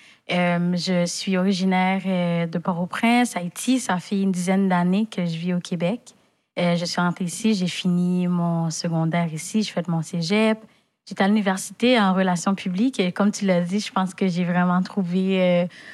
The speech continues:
ma passion. Donc, euh, après trois belles années d'études, il a fallu que je fasse un stage et, euh, je suis venue le faire chez Nata P R et comme tu l'as dit, ben,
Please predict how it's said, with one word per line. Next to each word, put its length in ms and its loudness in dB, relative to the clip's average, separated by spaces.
ma 160 2
passion. 500 0
Donc, 320 0
euh, 60 4
après 320 0
trois 400 0
belles 260 2
années 200 2
d'études, 600 0
il 240 2
a 320 0
fallu 300 -2
que 140 -2
je 100 -4
fasse 260 -4
un 180 2
stage 720 -2
et, 260 4
euh, 280 2
je 100 -2
suis 160 -4
venue 200 2
le 60 0
faire 200 0
chez 160 -2
Nata 340 0
P 140 -4
R 240 0
et 80 0
comme 180 0
tu 120 -6
l'as 120 2
dit, 160 -4
ben, 220 -4